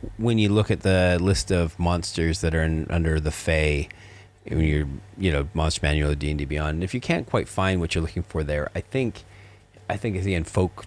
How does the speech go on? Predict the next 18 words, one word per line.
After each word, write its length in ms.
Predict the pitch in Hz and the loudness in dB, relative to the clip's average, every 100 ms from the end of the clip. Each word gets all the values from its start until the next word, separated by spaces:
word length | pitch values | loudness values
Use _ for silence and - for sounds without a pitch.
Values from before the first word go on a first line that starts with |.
| - | -8
folklore 720 | - 110 104 98 90 87 85 | 0 0 2 0 2 2 2
lends 380 | 82 85 90 87 | 2 2 0 -2
itself, 760 | - - 80 78 73 - - - - - - | -4 -2 0 0 -2 -8 -20 -20 -20 -20 -6
uh, 420 | 82 76 73 71 60 | -2 0 0 -2 -4
loads 360 | 85 92 95 87 | 0 2 2 0
of 80 | 80 | -2
stuff 300 | - 73 - | -2 -4 -2
to 100 | 82 | 0
you. 160 | 80 | 2
It's 220 | 85 87 - - - - | 2 0 -6 -12 -20 -4
pretty 180 | - 156 | 0 2
easy 220 | 143 123 | 2 2
to 40 | 101 | 2
take 160 | 123 - | 0 0
the 60 | |
stat 300 | - 101 80 | 0 0 2
block 420 | 90 82 76 - - - - | 2 2 2 -2 -14 -10 0
of 680 | 85 80 76 78 73 - | 4 4 4 2 -2 -8